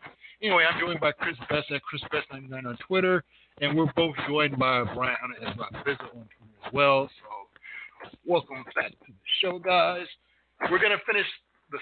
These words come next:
second part to what we were discussing last week. Uh, stables that didn't quite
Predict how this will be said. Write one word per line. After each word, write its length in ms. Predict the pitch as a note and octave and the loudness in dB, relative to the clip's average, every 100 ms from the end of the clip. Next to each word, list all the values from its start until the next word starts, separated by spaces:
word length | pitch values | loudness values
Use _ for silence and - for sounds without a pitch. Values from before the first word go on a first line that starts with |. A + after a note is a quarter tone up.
| - | -4
second 360 | D3 - E3+ - | -4 -4 -8 -4
part 180 | E3 D#3 - | -4 -4 -6
to 60 | |
what 100 | D3+ | -8
we 60 | D3 | -6
were 100 | C#3 | -8
discussing 540 | C#3+ - C#3+ - A#2+ | -12 -12 -12 -12 -10
last 300 | B2+ C#3 C#3 - D3+ | -2 0 0 -4 -2
week. 160 | D#3 _ _ _ _ | -2 _ _ _ _
Uh, 60 | - A2 F#2+ F2 - _ _ _ _ - - | -18 -16 -16 -18 -20 _ _ _ _ -14 -4
stables 300 | F#3+ F#3 F3 C#3+ | 2 4 4 -2
that 140 | C3 | -10
didn't 200 | C4 A#3+ | -10 -10
quite 240 | - A#3+ | -2 -2